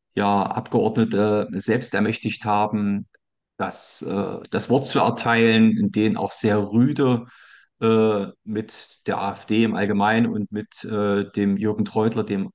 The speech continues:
Alterspräsidenten im Besonderen, umgegangen worden ist. All das sind Methoden gewesen. Wenn sie von der A F D gekommen wären, wären sie, äh, sie mit Ordnungsrufen und dann natürlich auch mit dem,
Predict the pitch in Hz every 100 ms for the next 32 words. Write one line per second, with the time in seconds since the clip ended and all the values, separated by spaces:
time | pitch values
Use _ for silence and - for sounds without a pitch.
0 | _ _ _ 104 113 - 110 107 107 -
1 | 98 98 104 104 98 110 117 123 110 110
2 | 107 110 110 - 113 - - - - -
3 | - - - _ _ 117 113 117 - 120
4 | 117 107 110 113 127 135 123 120 123 120
5 | 110 110 110 113 110 104 95 101 101 113
6 | 120 117 113 107 107 104 104 101 104 98
7 | 107 104 101 95 - - 101 101 92 -
8 | _ _ _ - 101 101 - - 107 -
9 | 110 110 - 90 101 95 95 107 101 -
10 | 104 101 101 98 98